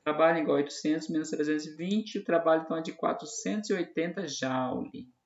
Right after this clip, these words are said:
No exemplo três diz, uma máquina a vapor executa um trabalho de setecentos e cinquenta joule e recebe mil e duzentos joule da fonte quente.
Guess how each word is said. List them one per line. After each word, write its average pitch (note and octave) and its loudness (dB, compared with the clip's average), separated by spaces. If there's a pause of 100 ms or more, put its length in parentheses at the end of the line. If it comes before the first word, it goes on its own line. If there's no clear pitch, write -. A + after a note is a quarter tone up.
(1040)
No G3+ -2
exemplo F#3 0
três G3+ 8
diz, D#3+ 4
uma F3 8
máquina G3 4
a F3 2
vapor E3 4
executa E3+ -2
um - -10
trabalho D#3+ 2
de D#3+ -2
setecentos F3 -4
e F3 -4
cinquenta D3+ 0
joule C3+ 0 (680)
e E3+ -2
recebe F3+ 0
mil F3 0
e A3 -4
duzentos F3 -2
joule D#3 0
da E3 -2
fonte - -10 (160)
quente. - -6